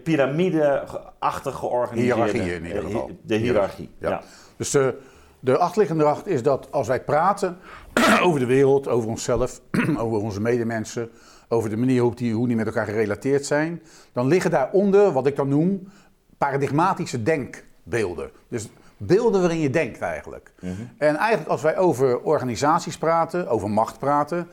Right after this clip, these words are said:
Speaker 2: dan is het eerste beeld wat bij ons opkomt altijd een piramide. En dat wil zeggen dat heel de metaforiek, heel de verbeelding die daaromheen hangt, eigenlijk meespeelt in de manier waarop wij denken dat wij processen aan moeten pakken.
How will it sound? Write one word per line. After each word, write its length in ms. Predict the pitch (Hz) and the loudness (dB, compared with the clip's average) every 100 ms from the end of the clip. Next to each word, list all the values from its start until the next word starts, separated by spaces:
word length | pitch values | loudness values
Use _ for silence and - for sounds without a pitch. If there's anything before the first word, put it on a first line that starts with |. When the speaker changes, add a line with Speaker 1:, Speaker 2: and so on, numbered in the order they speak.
| - - | -20 -8
Speaker 2:
dan 140 | 127 | -4
is 80 | 120 | -4
het 140 | 104 | -4
eerste 300 | 302 254 - | 0 0 0
beeld 180 | 135 135 | 2 2
wat 120 | 113 | 2
bij 160 | 104 110 | 0 0
ons 120 | 107 | -2
opkomt 380 | 156 - 139 127 | -6 -4 -4 0
altijd 340 | 139 135 120 | 0 0 -2
een 100 | 110 | -4
piramide. 440 | 101 107 95 82 - _ _ _ _ _ _ _ _ - - - - - | -6 -6 -4 -6 -10 _ _ _ _ _ _ _ _ -20 -20 -20 -18 -2
En 100 | 147 | 0
dat 140 | 147 | 2
wil 120 | 147 | 2
zeggen 220 | 190 202 | 4 2
dat 100 | 156 | 0
heel 160 | 127 208 | 2 2
de 80 | 185 | 4
metaforiek, 680 | 160 185 160 - 135 180 | 2 2 0 0 2 4
heel 160 | 147 190 | 2 2
de 240 | 156 135 | 4 4
verbeelding 540 | 120 113 143 202 185 156 | 2 0 4 4 4 2
die 80 | 143 | 2
daaromheen 420 | 135 127 127 156 | 2 2 2 2
hangt, 160 | 156 151 | 0 0
eigenlijk 280 | 143 117 160 | -2 -2 -2
meespeelt 580 | 180 - 117 147 165 - - - - | -4 -2 0 0 -4 -12 -20 -20 -8
in 120 | 165 | -2
de 60 | 156 | 2
manier 260 | 156 156 139 | 2 2 2
waarop 240 | 135 98 | 2 2
wij 280 | 117 127 123 | 0 0 0
denken 380 | 120 104 165 147 | -2 -2 -4 -4
dat 140 | 98 | -2
wij 140 | 104 | -4
processen 400 | 101 107 104 117 | -4 -10 -10 -6
aan 140 | 151 170 | -4 -2
moeten 200 | 113 - | -4 -6
pakken. 320 | 87 - | -8 -8